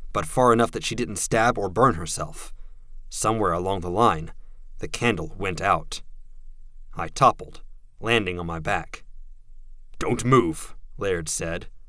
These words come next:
I heard the cock of a gun. Ainsley approached, staggering. Her eyes were watering, and she had a hand pressed to nose and mouth. "I'm sorry,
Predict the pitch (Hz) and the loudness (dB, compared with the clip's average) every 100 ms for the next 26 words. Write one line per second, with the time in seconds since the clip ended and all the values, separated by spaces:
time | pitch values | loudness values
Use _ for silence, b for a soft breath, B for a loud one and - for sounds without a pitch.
0 | - - - - 80 101 - 78 - 113 | -12 -12 -12 -8 -4 -4 -4 -8 4 4
1 | - 85 80 73 101 82 80 - - - | 4 -6 -6 -2 -2 -2 -6 -12 -14 -14
2 | - - - - - - 104 110 82 85 | -14 -14 -14 -16 -14 -2 2 2 0 -2
3 | 82 - 120 87 - - - - - - | -4 2 2 2 -2 -10 -10 -10 -6 2
4 | 107 90 85 78 78 - - - - - | 2 2 -2 -4 -10 -12 -12 -14 -16 -4
5 | 107 - 107 101 82 82 80 98 98 85 | -4 2 4 4 0 -4 4 6 6 4
6 | 78 76 - - - - - 101 98 90 | -4 -12 -12 -14 -12 -8 -6 -2 -2 0
7 | 117 123 - 113 - - 95 104 107 107 | -2 0 0 2 0 -4 -2 4 4 4
8 | 90 87 98 85 160 - - - - - | 0 -2 0 0 -2 -10 -12 -14 -12 -12
9 | - - - 160 165 151 175 175 135 | -14 -14 -2 2 6 6 10 8 6